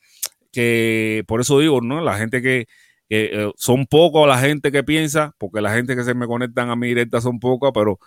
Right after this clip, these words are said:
pero existen. Existen gente que piensan, a las cuales uno le dice estas cosas y la logran entender. Yo me imagino que por aquí, por, por aquí, a-, aquí en el chat hayan dos o tres que vienen desde, desde la mentira esa que le han impregnado, desde esa manipulación que incluso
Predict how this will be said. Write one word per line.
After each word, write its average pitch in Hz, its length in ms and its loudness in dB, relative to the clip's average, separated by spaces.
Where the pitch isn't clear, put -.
pero 104 220 4
existen. - 460 -2
Existen 123 460 -2
gente 135 260 0
que 127 120 2
piensan, 139 480 0
a 107 80 0
las 104 160 0
cuales 123 400 2
uno 131 220 -2
le 123 120 2
dice 127 200 0
estas 127 200 -2
cosas 135 380 -2
y 113 140 0
la 104 180 4
logran 120 500 6
entender. 104 600 -2
Yo 120 120 2
me 131 140 2
imagino 135 420 2
que 117 160 0
por 104 180 0
aquí, 131 300 0
por, 110 280 -8
por 104 180 0
aquí, 98 260 -4
a-, 101 240 -2
aquí 98 300 -4
en 131 120 0
el 123 80 -2
chat 143 280 2
hayan 120 300 0
dos 127 140 2
o 127 140 2
tres 135 200 0
que 107 120 0
vienen 123 540 2
desde, 110 480 2
desde 107 320 2
la 104 100 2
mentira 131 640 2
esa 131 240 2
que 120 140 0
le 117 100 2
han 131 160 2
impregnado, 127 720 0
desde 113 280 2
esa 135 180 0
manipulación 131 640 0
que 123 80 -6
incluso 160 400 -2